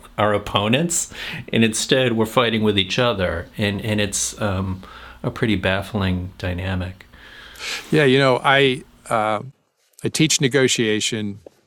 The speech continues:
Speaker 2: at, uh, the law school at Stanford and have for ten, twelve or more years. And I very quickly came to understand the importance of dedicating a couple of modules of the course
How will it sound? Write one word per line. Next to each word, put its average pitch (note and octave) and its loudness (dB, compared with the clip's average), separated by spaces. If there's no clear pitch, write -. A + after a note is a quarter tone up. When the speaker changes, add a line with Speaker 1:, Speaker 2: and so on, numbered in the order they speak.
Speaker 2:
at, - -2
uh, G2 0
the G2 -2
law G2+ 2
school G2 -4
at A2+ -6
Stanford G2+ -2
and G2 -2
have G2 0
for F2+ -4
ten, G2+ 0
twelve G#2 -2
or G2+ 0
more G2 2
years. G#2 2
And A2 0
I A#2 0
very B2 4
quickly C3+ 0
came A#2+ 0
to G#2+ -2
understand A#2 -2
the G#2+ 0
importance G#2 -2
of G#2 -4
dedicating A#2 2
a G2+ -2
couple G#2+ 0
of F#2 -2
modules G2+ 0
of F#2+ -8
the G#2 -8
course C3+ 2